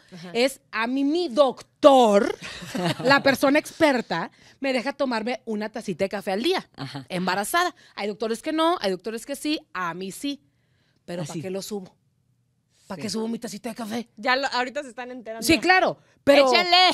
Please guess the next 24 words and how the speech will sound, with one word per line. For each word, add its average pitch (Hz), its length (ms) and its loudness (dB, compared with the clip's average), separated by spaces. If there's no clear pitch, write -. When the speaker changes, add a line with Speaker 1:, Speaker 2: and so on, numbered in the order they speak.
Speaker 2:
¿para - 140 -2
qué 254 160 0
lo 262 140 0
subo? 294 260 -2
Speaker 3:
Sí, 180 240 0
tienes 185 260 0
toda 180 140 2
la 170 80 2
razón. 135 320 -12
Speaker 2:
O 370 80 -4
sea, 381 160 0
hay 339 140 6
cosas 370 360 0
que 339 100 2
puedo 233 300 2
Speaker 3:
A 233 40 2
ver, 240 80 4
Speaker 2:
evitar. 311 920 6
Speaker 3:
¿y 277 120 -2
todo 320 160 6
eso 359 160 2
lo 359 80 10
aprendiste 247 520 0
cómo? 190 380 0